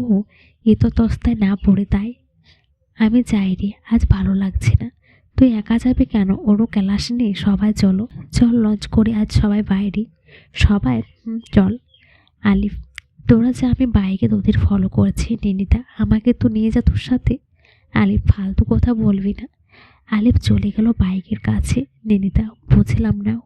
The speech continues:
ওর বাইকের ব্যাক সিটের কাউকে বসায় না কেন?" রায়হান, "শুধু বাইকে না, ওর গাড়ির ফ্রন্ট সিটেও কাউকে বসতে দেয় না।" ফায়জা,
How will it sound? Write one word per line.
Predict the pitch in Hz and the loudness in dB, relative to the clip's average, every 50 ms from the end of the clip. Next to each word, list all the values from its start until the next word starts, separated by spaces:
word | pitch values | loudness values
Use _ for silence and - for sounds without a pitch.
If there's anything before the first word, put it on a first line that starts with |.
| _ | _
ওর | - 233 233 | 2 2 2
বাইকের | 208 196 202 196 196 196 - - 240 214 - | 2 2 -2 -2 -2 -4 -4 -2 -2 -2 0
ব্যাক | - 202 190 185 - | 0 -2 -2 -2 -4
সিটের | - - - 247 - - 254 247 - | -6 -4 -4 -2 0 -2 -2 -2 -4
কাউকে | - 202 196 202 190 - - - - 240 247 240 _ - - - - - - - 214 | -4 -2 -2 0 -2 -2 -2 -2 0 0 0 -2 _ -14 -20 -20 -20 -20 -14 -2 0
বসায় | 202 202 196 185 - - 226 240 | 2 2 2 0 -4 -4 -4 -4
না | 247 254 | -4 -4
কেন?" | 247 - - 190 185 190 196 233 - - _ _ _ _ _ _ _ _ _ _ _ _ - - - _ _ - - 233 | -4 -2 -2 -2 0 -2 -4 -8 -10 -14 _ _ _ _ _ _ _ _ _ _ _ _ -20 -20 -20 _ _ -6 -2 0
রায়হান, | 208 208 190 185 190 - - 196 196 247 262 - _ _ - - - - - | 2 2 2 2 0 -2 -4 -6 -6 -6 -8 -18 _ _ -20 -20 -20 -10 -2
"শুধু | - - - 240 247 254 | 0 2 4 4 4 2
বাইকে | 233 - 208 196 190 196 - - - 226 | 2 2 0 0 -2 -4 -4 -4 -2 -2
না, | 208 196 185 226 - | 0 -2 -2 -4 -2
ওর | - - 214 - | 2 2 2 2
গাড়ির | 214 196 208 190 190 190 208 214 214 | 2 0 0 0 0 0 0 0 -2
ফ্রন্ট | - _ - - 196 196 196 - | 0 _ 2 2 2 0 -6 -8
সিটেও | - - - 226 - 262 254 | -6 -4 -2 0 0 0 0
কাউকে | - - 202 190 185 - - 220 | 0 0 0 0 0 0 0 0
বসতে | 196 185 196 175 - - - - | 0 0 -2 -2 -2 -6 -4 -2
দেয় | - 190 190 190 | -2 -2 -2 -2
না।" | 190 208 240 254 - _ _ _ _ _ _ _ _ _ _ _ | -6 -10 -14 -16 -16 _ _ _ _ _ _ _ _ _ _ _
ফায়জা, | - - 220 202 190 196 185 - 214 220 | -4 0 0 0 0 0 -2 -4 -6 -6